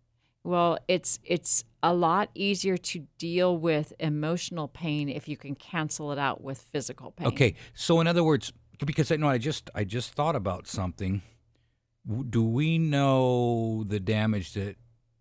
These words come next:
Speaker 2: certain drugs and alcohol do on the brain?
Speaker 1: Yes.
Speaker 2: And do, and, and I mean, I know when I was out there, I knew I was killing brain cells.
Speaker 1: Right.
Speaker 2: And it was, I knew I was mutilating my body,
Speaker 1: Mm-hmm.
Speaker 2: but I was doing it to kill pain. So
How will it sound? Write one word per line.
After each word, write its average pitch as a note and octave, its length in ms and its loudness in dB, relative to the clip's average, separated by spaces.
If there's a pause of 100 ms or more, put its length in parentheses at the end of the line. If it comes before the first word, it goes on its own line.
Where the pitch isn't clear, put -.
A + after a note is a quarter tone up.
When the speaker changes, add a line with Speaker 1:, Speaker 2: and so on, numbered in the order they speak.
(180)
Speaker 2:
certain A2+ 560 -2
drugs G#2 360 -4
and F#2+ 80 -2
alcohol G2+ 380 -2
do F#2 160 -6
on E2+ 100 -6
the E2 60 -8
brain? F#2 560 -6 (920)
Speaker 1:
Yes. D#3+ 300 2
Speaker 2:
And B2 80 -4
do, C#3 220 4
and, A#2+ 180 0
and B2+ 140 0
I A#2+ 120 0
mean, A2+ 240 2
I A2+ 100 2
know C3+ 100 4
when B2 120 2
I A2+ 80 2
was C#3+ 200 2
out E2+ 260 -2
there, F2 340 -6 (200)
I A#2+ 100 -2
knew D3 180 2
I D3+ 60 0
was A2+ 120 -8
killing F2 280 -4
brain F2+ 240 -2
cells. F2+ 420 -8 (160)
Speaker 1:
Right. C3+ 380 -4
Speaker 2:
And A#2 100 6
it - 20 8
was, A#2+ 140 4
I C3 160 2
knew D#3 260 4
I A#2 100 -2
was G2 220 0
mutilating F2 640 0
my D2+ 180 -12
body, G#2 540 -10
Speaker 1:
Mm-hmm. D#3+ 320 0
Speaker 2:
but A#2+ 80 4
I A2 60 6
was G#2 100 4
doing A#2+ 180 6
it C3 80 2
to - 60 -4
kill A2+ 220 0
pain. D#3 300 2 (280)
So D3+ 220 2